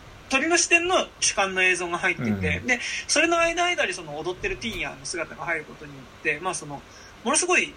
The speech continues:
Speaker 1: 自由に飛び回ってる
Speaker 2: うん。
Speaker 1: 意志、自由な意志としてのそのティーンヤの姿っていうのが最初に描かれるんだけど、で、その優雅に飛んでる鳥っていうのがさ、最終的にその主人公が暮らしてる家に入っ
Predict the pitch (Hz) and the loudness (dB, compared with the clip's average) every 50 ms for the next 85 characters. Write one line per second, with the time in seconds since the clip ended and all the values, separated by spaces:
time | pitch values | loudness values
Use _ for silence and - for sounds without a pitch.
0 | - 160 - 190 226 320 381 339 247 180 - - 185 165 190 190 185 196 190 190 | -4 -2 -2 2 4 4 4 4 2 -2 -4 -6 -2 0 0 2 2 2 2 2
1 | 190 - - 151 135 82 85 - - - - - - 107 95 87 82 78 - - | 0 -2 -8 -8 -8 -8 -10 -12 -14 -18 -12 -6 -4 -4 -2 -4 -6 -8 -12 -16
2 | - - - 233 - - - - - - - - - - - - - - - - | -12 0 2 2 2 2 0 -4 -10 -14 -20 -20 -20 -20 -20 -20 -20 -20 -20 -20
3 | - - - - - - - - - - - - - - - - 175 220 285 320 | -20 -20 -20 -20 -20 -20 -20 -20 -20 -20 -20 -20 -20 -20 -8 2 4 6 6 6
4 | 311 254 214 247 262 - - - 247 226 233 - - 302 277 240 226 208 - - | 6 4 4 4 4 2 4 2 0 0 0 4 4 4 4 4 2 0 0 0
5 | 196 175 170 - 214 196 180 165 151 147 143 - 151 151 143 143 143 - - 151 | -4 -6 -6 -4 -4 0 2 2 2 2 -2 -2 0 0 -2 -2 -6 -8 -8 -8
6 | 147 139 143 151 175 175 185 180 170 165 170 170 196 196 196 170 143 - 123 135 | -8 -6 -4 -4 -2 0 2 2 2 2 4 4 4 4 4 2 0 -4 -6 -6
7 | 131 139 131 - - - - - - - - 330 311 349 311 247 247 311 381 415 | -6 -6 -10 -10 -10 -10 -10 -10 -12 0 4 4 6 6 4 4 4 4 4 4
8 | 370 339 254 214 202 - 202 196 190 185 190 185 185 - 185 180 185 180 - - | 4 2 2 2 0 -2 -8 -10 -4 -2 -2 -2 -2 -2 -4 -4 -4 -6 -8 -8
9 | - 196 190 180 160 143 131 127 - - 147 - - - - - - - - - | -4 -2 -2 -2 -2 -4 -12 -14 -12 -10 -10 -10 -12 -14 -20 -20 -20 -20 -20 -20
10 | - - - - - - - 160 - 269 269 285 277 294 302 302 - 294 285 277 | -20 -20 -20 -20 -20 -16 -4 0 2 4 4 4 2 2 4 4 4 4 4 0
11 | 285 285 - 277 262 262 262 240 - 247 254 311 294 - 208 175 151 151 147 - | 0 -2 -2 -2 0 0 -2 0 0 0 -2 -2 -2 0 0 0 0 -2 -4 0
12 | 208 202 214 208 - - 214 196 185 180 - 208 254 294 294 233 180 - - 277 | 2 2 2 2 2 0 0 0 0 -2 0 4 4 4 4 2 -2 0 2 2
13 | 294 247 | 2 0